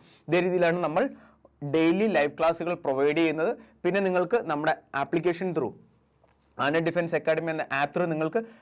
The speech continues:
റെക്കോർഡഡ് ക്ലാസ് ലഭിക്കുന്നതായിരിക്കും. ഹൺഡ്രഡ് പ്ലസ് മോക്ക് ടെസ്റ്റ്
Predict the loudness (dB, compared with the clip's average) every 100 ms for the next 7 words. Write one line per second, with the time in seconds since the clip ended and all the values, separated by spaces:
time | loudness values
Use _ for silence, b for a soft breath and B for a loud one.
0 | -2 0 2 0 0 0 2 2 -2 -4
1 | -4 -4 0 0 0 -6 -8 B -6 -4
2 | -2 0 0 0 -2 -2 0 -4 -2